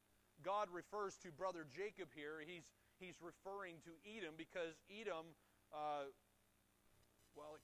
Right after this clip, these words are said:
came from Esau. And, and as I said earlier, Esau was the brother of Jacob. So it was something that was totally outrageous for Edom not to offer hospitality to those Israelites who were actually fleeing from the Babylonians.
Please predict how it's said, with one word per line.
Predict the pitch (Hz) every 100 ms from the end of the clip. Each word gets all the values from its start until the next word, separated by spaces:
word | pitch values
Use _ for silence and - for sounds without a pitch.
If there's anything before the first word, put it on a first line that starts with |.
| 180
came | 175
from | 156 165
Esau. | 180 196 147 104 104
And, | 117
and | 127 127 135 143
as | 135
I | 135
said | - 151
earlier, | 156 185 156 151
Esau | 180 156 160 147
was | 143 127
the | 135 123
brother | 151 156 139 131
of | 127 120 - 143
Jacob. | 175 165 120 101 _ - - - - - -
So | - 208
it | 220
was | 233 202
something | - 269 233 220
that | 202
was | 190 - 269
totally | 285 262 214
outrageous | 190 190 185 240 277 180 160 160 - - - - - -
for | - 208 214
Edom | 285 262 185 185
not | 233 -
to | 233
offer | 208 247 - 202 196
hospitality | 226 - 190 - 220 247 196 175 - - - -
to | 220 220
those | 202 196 185 - 247
Israelites | 277 226 196 180 185 -
who | 202
were | 202
actually | 214 226 - 185 - -
fleeing | 233 254 196 196 190
from | 202 190
the |
Babylonians. | 202 202 202 220 262 139 107 - -